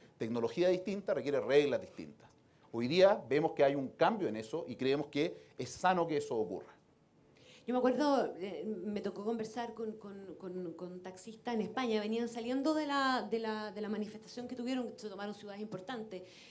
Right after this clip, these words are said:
Speaker 2: Y él decía, y esto a propósito de la que la realidad local es, y, y, y, y se lo quiero plantear a Gonzalo Navarro como parte también de, de, de cuánto desde la política pública hay real comprensión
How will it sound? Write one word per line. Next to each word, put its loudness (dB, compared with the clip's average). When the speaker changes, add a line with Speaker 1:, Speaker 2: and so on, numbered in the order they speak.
Speaker 2:
Y 4
él 6
decía, 0
y 2
esto 0
a 2
propósito -8
de -4
la -4
que -4
la -6
realidad -8
local -2
es, -2
y, -8
y, -12
y, -14
y -20
se -20
lo -14
quiero 6
plantear 2
a 4
Gonzalo 4
Navarro 0
como 0
parte 0
también -4
de, 0
de, -2
de 4
cuánto 2
desde -2
la -2
política 2
pública -2
hay -2
real 2
comprensión 0